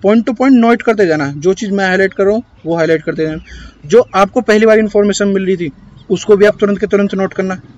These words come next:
बहुत ऐसा भी हो सकता है ना कि कुछ चीज़ मैंने highlight ना करी हो, उनको तुरंत अपने page पे note करना, ठीक है। फिर उसके बाद में video lecture जैसे ही ख़त्म हो, फिर देखो उसको कि हाँ, ये चीज़ इसमें, क्या नाम है, मैंने अपने mind के अंदर retain कर लिया।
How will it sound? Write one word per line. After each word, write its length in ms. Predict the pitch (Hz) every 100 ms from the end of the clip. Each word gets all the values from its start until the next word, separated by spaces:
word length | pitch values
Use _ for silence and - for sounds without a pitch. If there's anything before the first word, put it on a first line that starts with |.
| -
बहुत 220 | 190 208
ऐसा 220 | 170 165
भी 60 | 208
हो 60 |
सकता 240 | 196 190 202
है 60 |
ना 120 | 220 302
कि 180 | 262 262 -
कुछ 140 | 214
चीज़ 120 | 220 214
मैंने 160 | 226
highlight 360 | 190 185 202 196
ना 140 | 208
करी 160 | 208 208
हो, 120 | 214 - - _
उनको 160 | 202 214
तुरंत 300 | 247 247 262
अपने 200 | 247 233
page 220 | - 220 196
पे 100 | 214
note 200 | 196 -
करना, 260 | 147 131 -
ठीक 100 | -
है। 100 | 247 - _ _ _ _ - _ -
फिर 140 | 233
उसके 220 | 247 -
बाद 200 | 240 226
में 120 | 233 269 - _ _ -
video 280 | 147 180 214
lecture 240 | 214 240
जैसे 200 | 220 208
ही 20 | 226
ख़त्म 240 | 208 208
हो, 140 | 220 240 -
फिर 120 | 226
देखो 280 | 180 175 170
उसको 300 | 147 - 120 - _ - _ -
कि 100 | 185
हाँ, 320 | - 139 123 - _ _ _ _
ये 200 | 147 175
चीज़ 300 | 180 202 202 214 -
इसमें, 360 | 160 185 190 196 - _ _ _ _ _ _ -
क्या 80 | 170
नाम 140 | 170
है, 60 | 190
मैंने 300 | 185 185 220 - 156
अपने 220 | - 190
mind 260 | 180 175 165
के 80 |
अंदर 200 | 175 175
retain 340 | 208 151 151 139
कर 100 | 123
लिया। 200 | 117